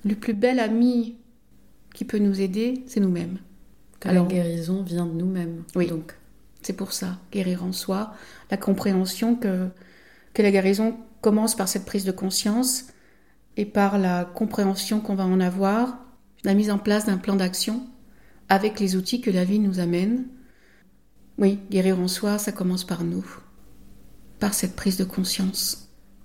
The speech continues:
Speaker 1: qu'en fait on a tout en nous. Comme le mécano, euh, <laughs> il a besoin d'outils, mais les outils font partie de nous-mêmes aussi. C'est-à-dire que si cet outil arrive dans ta vie, c'est que tu es prêt à recevoir cet outil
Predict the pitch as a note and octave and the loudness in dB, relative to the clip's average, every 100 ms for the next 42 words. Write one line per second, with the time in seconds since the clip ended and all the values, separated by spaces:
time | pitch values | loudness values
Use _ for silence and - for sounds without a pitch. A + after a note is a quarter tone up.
0 | - - - - G3+ - A3 G#3 F3+ F3+ | -20 -20 -20 -12 -10 -6 -4 0 0 -2
1 | - A#3+ - G#3+ G#3 G3+ G#3 - - - | -8 -10 -6 -2 0 0 -2 -12 -20 -20
2 | - - - - - - F#3 F3+ F3 F3 | -20 -20 -20 -20 -8 0 2 2 2 0
3 | F#3+ F#3 G3+ G3+ F3 E3+ - - - - | 0 2 0 -4 -6 -10 -14 -20 -20 -20
4 | - C#4 C4 - - F3+ F#3+ - F#3+ - | 0 0 0 -8 -2 2 2 4 2 0
5 | - - F#4+ - - - - - - - | -10 -6 -6 -8 -20 -20 -20 -20 -16 -2
6 | G3+ G3 G3+ G#3 C4+ C4 A#3 G#3+ - G3+ | 2 2 2 0 2 2 2 -2 -2 -4
7 | - A3+ A3 A3 A3+ A3 - A3 - - | 0 2 4 4 2 0 -4 -8 -10 -20
8 | - G#3 G3+ A#3 A#3 - G#3+ - G#3 - | -8 -4 0 0 0 -4 -2 -2 -2 -4
9 | G3+ - A3+ G3 G#3+ G#3 G3+ G3 G3 A#3+ | -4 2 2 2 0 -2 0 -2 0 0
10 | C4 - G#3 - G3+ - - - - - | 0 -2 -4 -4 -6 -6 -20 -20 -20 -4
11 | G#3+ G#3+ - A#3 A#3 A#3 F#3+ G3+ - G3+ | -2 -2 -2 0 0 0 -2 -2 -2 -2
12 | G3+ G3 G3+ G#3+ - - - G3+ | -2 -4 -8 -10 -14 -12 -10 -12